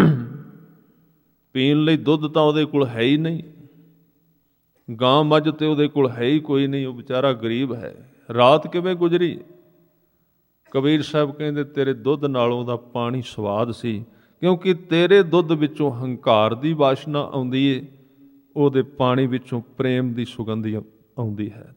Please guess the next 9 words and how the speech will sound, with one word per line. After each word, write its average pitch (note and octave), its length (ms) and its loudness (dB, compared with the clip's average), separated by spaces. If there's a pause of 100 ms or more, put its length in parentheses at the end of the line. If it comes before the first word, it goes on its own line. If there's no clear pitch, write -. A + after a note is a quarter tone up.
"ਤੁਮਰੋ D#3 380 4
ਦੂਧ D3+ 400 0
ਬਿਦਰ D#3 380 0
ਕੋ C3+ 240 -4
ਪਾਨੋ, A#2+ 680 -2 (520)
ਅੰਮ੍ਰਿਤ E3 440 2
ਕਰ C#3+ 320 2
ਮੈਂ C#3+ 240 2
ਮਾਨਿਆ, A#2+ 560 2